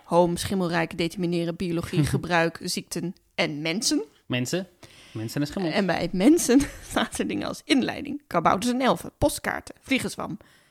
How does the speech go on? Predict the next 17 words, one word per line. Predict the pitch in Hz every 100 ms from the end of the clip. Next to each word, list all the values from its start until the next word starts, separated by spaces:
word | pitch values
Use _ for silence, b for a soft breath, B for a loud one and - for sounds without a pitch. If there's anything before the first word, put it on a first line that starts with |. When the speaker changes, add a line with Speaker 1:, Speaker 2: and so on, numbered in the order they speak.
| b b b -
Speaker 1:
volksgeloof, | 311 262 - 170 - -
maskers, | 214 202 - - - -
godsdienst, | - 254 240 - -
stripverhalen, | - - 196 - - - -
cartoons, | - 170 233 - - _
graffiti, | 202 - - - _
kunst, | 277 175 - -
barokschilderij. | 175 214 - - - 202 -
Nou, | 202
echt | 208 247
Speaker 2:
Gewoon | 190 269
Speaker 1:
zo. |
Speaker 2:
alle, | 202 208 190
alle, | 185 190 185 185 175
eh, | 160 165 156 147 151
ehm, | 143 143 -
ehm, | 139 135